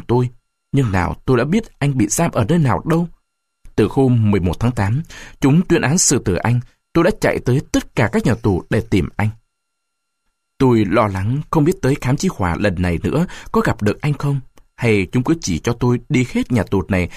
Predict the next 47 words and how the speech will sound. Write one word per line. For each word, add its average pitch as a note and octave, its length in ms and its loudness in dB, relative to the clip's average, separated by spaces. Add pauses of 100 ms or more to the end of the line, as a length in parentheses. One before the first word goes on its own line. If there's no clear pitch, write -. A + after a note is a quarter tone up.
(120)
sang E3+ 340 0
nhà G2 140 0
tù E2+ 200 -2
khác, F#3 260 -2 (280)
trong B2+ 140 2
khi G2+ 220 2
chúng C3+ 280 0
đã A2+ 100 2
giết D#3 200 2
anh C3 220 0
mất F3+ 160 0
rồi. F2+ 280 0 (680)
Tôi C3+ 160 4
tới C3+ 120 2
văn D#3+ 160 0
phòng F2+ 320 0 (100)
khu C#3 200 2
giam A#2+ 360 0
những D3 180 2
người A#2 140 2 (120)
tử F2+ 200 2
hình E2+ 200 0 (260)
đưa C3+ 100 2
giấy B2+ 320 0
tìm - 180 0
anh. G2+ 180 -2 (460)
Tôi E3+ 120 4
đang D#3+ 160 2
nóng D3+ 160 2
lòng A2 240 0 (140)
đợi G2+ 260 0
một - 180 -4
tên E3 100 0
cảnh F2 180 -2
sát - 260 -2
trả E2 140 -2
lời D#2+ 280 -2 (260)
thì C3+ 100 0
bỗng D#3+ 280 2
có F3 200 0
tiếng E3 180 2
gọi B2+ 200 0
lớn: B2 260 0 (320)
"Quyên A3 200 6
ơi, A3+ 180 4 (120)
Quyên, A3 340 4 (240)
Quyên!" A#3+ 340 4